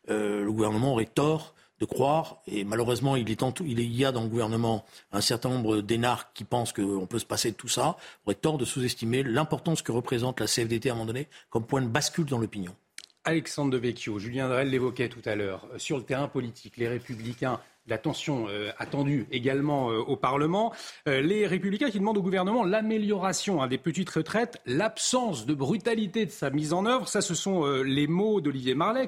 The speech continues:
Speaker 2: hein, le chef de file des députés, euh, de droite. Euh, euh, les L R qui disent que, euh, cette réforme, elle se fera avec eux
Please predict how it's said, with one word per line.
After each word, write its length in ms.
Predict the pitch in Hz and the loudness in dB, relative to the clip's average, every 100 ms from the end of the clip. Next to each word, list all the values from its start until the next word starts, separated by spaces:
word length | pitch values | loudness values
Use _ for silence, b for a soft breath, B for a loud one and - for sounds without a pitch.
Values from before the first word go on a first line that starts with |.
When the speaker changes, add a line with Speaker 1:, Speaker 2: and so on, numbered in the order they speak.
| - | -2
Speaker 2:
hein, 60 | 131 | -4
le 80 | 120 | -4
chef 200 | 151 127 | -4 -4
de 100 | 123 | -6
file 180 | 156 | -6
des 80 | 127 | -6
députés, 500 | 120 120 131 151 143 B B B _ | -6 -8 -4 0 -2 B B B _
euh, 160 | 113 110 | -2 0
de 160 | 110 160 | 2 2
droite. 540 | 160 208 240 254 - 151 | 2 2 2 0 -4 -2
Euh, 320 | 147 143 139 B B B - | 0 2 0 B B B -4
euh, 140 | 127 120 | -4 -2
les 260 | 127 180 190 | 2 2 4
L 360 | 135 139 185 202 | 2 2 2 0
R 180 | - | -2
qui 260 | - 143 143 | -8 -6 -4
disent 460 | 117 117 185 190 - | -4 -2 -2 -2 -2
que, 140 | 151 | 2
euh, 320 | 175 135 117 | 2 0 -6
cette 180 | - 123 | -6 -6
réforme, 380 | 127 127 175 165 | -4 0 2 2
elle 140 | 147 120 | 0 0
se 180 | - | -2
fera 440 | 135 135 113 117 - | -2 0 0 -2 0
avec 360 | 175 160 156 185 | 2 2 2 2
eux 240 | 202 247 | 2 0